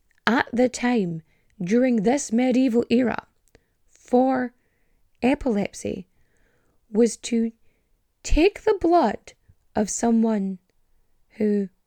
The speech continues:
you know, did not have epilepsy, and you would rub that blood onto the lips of someone who did have epilepsy, because it was supposed to, um,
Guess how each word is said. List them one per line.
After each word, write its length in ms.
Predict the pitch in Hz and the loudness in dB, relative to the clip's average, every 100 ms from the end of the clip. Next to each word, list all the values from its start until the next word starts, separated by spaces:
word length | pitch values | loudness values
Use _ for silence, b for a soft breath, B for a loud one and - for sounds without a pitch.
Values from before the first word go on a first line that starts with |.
| _ | _
you 120 | 214 | -8
know, 120 | 196 160 _ - | -6 -8 _ 4
did 200 | 269 415 | 4 6
not 380 | 392 240 - - - _ - | 4 4 0 -8 -20 _ -14
have 400 | - 208 190 - _ _ | -6 -4 -6 -10 _ _
epilepsy, 680 | 208 - 196 190 - 214 262 - _ _ _ _ _ _ _ _ _ _ _ _ _ _ _ _ _ _ _ _ _ _ _ | -8 -6 -6 -6 -4 -4 -4 -8 _ _ _ _ _ _ _ _ _ _ _ _ _ _ _ _ _ _ _ _ _ _ _
and 300 | 220 226 208 | -2 -2 0
you 220 | 240 247 | 2 2
would 340 | 240 254 240 - _ _ _ _ _ _ _ - | 4 2 2 -4 _ _ _ _ _ _ _ -8
rub 380 | 190 247 415 | 0 4 4
that 200 | 285 285 | 2 -2
blood 340 | - 208 226 - _ _ _ _ _ _ | -2 -6 -6 -8 _ _ _ _ _ _
onto 420 | 214 285 370 359 | 0 2 2 0
the 100 | 349 | 2
lips 640 | 349 330 330 - - - _ _ _ _ _ | 4 2 2 -6 -18 -20 _ _ _ _ _
of 380 | 233 233 233 208 _ _ | -2 0 0 -4 _ _
someone 540 | - 165 180 190 214 | -10 -6 -4 -2 0
who 180 | 240 320 | 0 2
did 440 | 320 415 254 - - _ _ _ - | 4 4 4 -2 -14 _ _ _ -4
have 220 | 220 208 | 0 2
epilepsy, 680 | 208 202 185 - - 175 - b b - | 0 0 -4 -4 -8 -10 -10 b b -6
because 240 | - 220 | 2 2
it 80 | - | 2
was 140 | 240 | -2
supposed 440 | 262 220 220 - - | -4 -2 -2 -2 0
to, 220 | 214 202 | 0 0
um, 300 | 196 185 | -2 -6